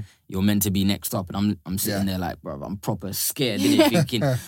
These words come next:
Speaker 1: So my mom comes up to me and she goes, "Yeah, you need to, like, renew your Saint Lucian passport." I was like, "Nah,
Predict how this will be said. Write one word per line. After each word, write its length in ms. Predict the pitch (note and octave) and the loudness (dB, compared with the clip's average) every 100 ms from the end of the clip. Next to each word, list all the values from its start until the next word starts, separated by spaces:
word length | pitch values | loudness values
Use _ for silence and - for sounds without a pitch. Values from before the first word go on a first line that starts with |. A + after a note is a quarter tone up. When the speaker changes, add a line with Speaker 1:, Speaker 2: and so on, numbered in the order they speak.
| C#3 | 0
Speaker 1:
So 120 | C3+ | 4
my 100 | C3+ | 6
mom 200 | E3+ F#3 | 6 6
comes 200 | E3+ E3 | 6 4
up 80 | F#3+ | 2
to 80 | - | 0
me 60 | B2+ | -2
and 80 | G#2 | -2
she 80 | A2+ | -2
goes, 240 | A#2+ A#2 | -2 0
"Yeah, 80 | D3+ | 0
you 120 | C3+ | 2
need 120 | D3+ D3 | 0 -2
to, 60 | |
like, 140 | C3 - | -4 -2
renew 220 | A#2+ B2 | 0 0
your 120 | A2+ | -2
Saint 200 | G2+ G#2+ | -4 -4
Lucian 240 | G#2 G#2+ G2+ | -4 -4 -2
passport." 460 | D3 C#3+ A2+ G2 - | -2 -2 -6 -10 -10
I 120 | G#2 | -8
was 100 | G#2 | -6
like, 200 | G2+ - _ _ _ - | -6 -8 _ _ _ -8
"Nah, 220 | G2+ | -8